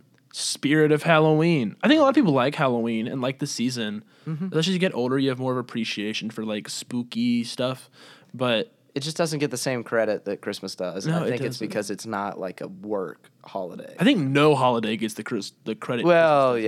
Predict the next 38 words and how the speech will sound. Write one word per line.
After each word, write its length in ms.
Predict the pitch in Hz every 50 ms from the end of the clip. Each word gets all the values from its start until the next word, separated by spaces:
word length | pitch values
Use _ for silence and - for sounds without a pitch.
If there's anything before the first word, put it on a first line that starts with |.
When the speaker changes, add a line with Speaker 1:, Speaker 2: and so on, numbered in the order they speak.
| 101 95 92
Speaker 2:
yeah, 60 | 92
that's 180 | 104 107 104
Speaker 1:
nowadays. 120 | 104 101 95
Speaker 2:
true, 180 | 90 85 85
that's 160 | 92 95 - -
true. 140 | - -
Speaker 1:
Like, 380 | 135 131 131 127 123 - - - _ _ _ _ _ _ _ _ _ _ _
we, 340 | 139 170 214 247 - - - _ _ _ _
we 200 | 143 151 202 240
have 200 | 202 190 170 143
a 80 | 139 127
friend 360 | 123 - 151 143 135 123 120 113
who 160 | - - 127
loves 240 | 120 127 135 131 -
Christmas, 580 | - - 107 95 - - 107 107 110 - - - - - - - - -
<laughs> 400 | - _ - - - _ - 147
who 140 | 131 143 139
hopefully 420 | 131 147 165 - 165 - - 127 123
will 140 | 120 120 123
get 140 | 113 107 -
to 80 | 127 117
be 200 | 117 131 127 123
here 140 | 123 120
to 80 | 107 110
talk 240 | - - 123 117 113
about 180 | - 117 107
Christmas 540 | - - 110 - - 113 107 107 - - - - _ _ _ _
when 180 | - 131 123
the 80 | 117 110
season 360 | - - 139 131 - 110 107
comes. 480 | - - 123 120 117 104 104 - - - - - - 294 - _ 277 -
But, 500 | - 139 127 147 143 135 127 - - - - _ _ _ _ _ _ _ _ _ _ _ _ _ _ _ _ _ _ _ _ _ _ _ _ -
like, 180 | - 170 165 160
for 60 | 185
some 140 | 165 240 214
people, 180 | 226 185 170
Christmas 300 | - - 151 - 156 143 -
starts 440 | - 147 139 131 - - - -